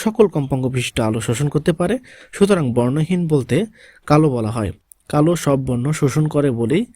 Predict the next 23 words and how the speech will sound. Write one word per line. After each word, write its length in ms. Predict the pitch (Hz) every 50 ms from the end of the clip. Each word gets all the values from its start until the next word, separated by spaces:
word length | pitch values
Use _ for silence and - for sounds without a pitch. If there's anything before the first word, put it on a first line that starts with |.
| _ _ _ _ _ -
কালো 200 | 120 120 120 127 123
রঙের 280 | 120 117 113 113 - -
পোশাক 360 | 113 127 - - - 95 185 - - 147
গ্রীষ্মকালে 460 | 147 147 - - 190 - 196 190 190 175
পরলে 240 | 175 170 170 175 185
বেশি 300 | 165 135 - - - 202 247 - _ _ _ _ _ _ _
গরম 400 | - 131 120 131 120 123 160 202 240 - - 147 120
লাগে। 300 | 120 120 117 123 113 101 107 - - _ - - - - -
এই 120 | 147 147 143
মজার 280 | 147 160 170 208 214 202
বিষয়টি 300 | 208 185 220 208 190 208 185
যদি 120 | 202 185 196
আপনার 280 | 190 190 190 190 190 185 - 143
আগে 140 | 170 196 208
থেকে 200 | 196 196 165 151
জানা 200 | 131 127 117 113 107 113
না 80 | 117 117
থাকে, 240 | - 147 151 196 233 247 - _ - - - - - -
তাহলে 180 | 139 131 123
অবশ্যই 440 | 120 131 170 180 - - 233 277 311 - - - - _ _ _ _ -
একটি 200 | - - - 143 127 120
লাইক 180 | 117 123 135 139 139
দিবেন 280 | 151 151 165 180 190